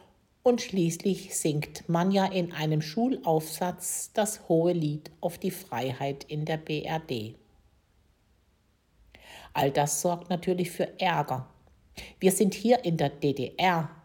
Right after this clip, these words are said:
aber zum Verhängnis wird ihr die Liebe. Sie verguckt sich in den mosambikanischen Vertragsarbeiter Manuel und besucht ihn in seinem Wohnheim.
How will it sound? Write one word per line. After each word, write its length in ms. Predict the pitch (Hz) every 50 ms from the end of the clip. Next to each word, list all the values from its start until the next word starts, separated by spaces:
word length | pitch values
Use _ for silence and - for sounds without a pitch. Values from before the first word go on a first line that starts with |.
| _ _ _ _ _ _ _ _ _ _ _ _
aber 220 | - 160 151 147 147
zum 200 | - 151 139 131
Verhängnis 840 | - 123 113 110 123 143 175 202 226 247 247 233 240 - - -
wird 380 | 208 208 208 214 214 214 - - -
ihr 160 | 165 160 160
die 140 | 160 190 165
Liebe. 400 | 147 135 117 120 - 117 135 139 - _ _ _ _ _ _ _ _ _ _ _ _ _ _ _ _ _ _ _ _ _ - - - - - - - -
Sie 180 | - - - 202
verguckt 480 | - 208 208 - 240 233 233 - - -
sich 320 | - 226 208 214 - -
in 220 | 196 190 190 185
den 400 | 185 185 180 175 175 175 175 170
mosambikanischen 1120 | 170 170 165 165 - 165 165 160 - 175 165 - - 175 175 180 180 185 180 - - 185 175
Vertragsarbeiter 1120 | 170 - 147 - - - - 139 143 156 151 - - 156 156 156 - 156 151 151 - 156
Manuel 720 | 151 147 147 143 151 160 160 156 160 165 160 160 160 156
und 320 | - - 170 165 156 156 -
besucht 640 | 185 170 - - - 196 202 214 208 - - -
ihn 260 | - 190 202 196 202 -
in 160 | - 175 170
seinem 460 | - - 190 180 147 156 165 165 160
Wohnheim. 640 | 156 147 151 151 151 139 139 135 139 135 135 143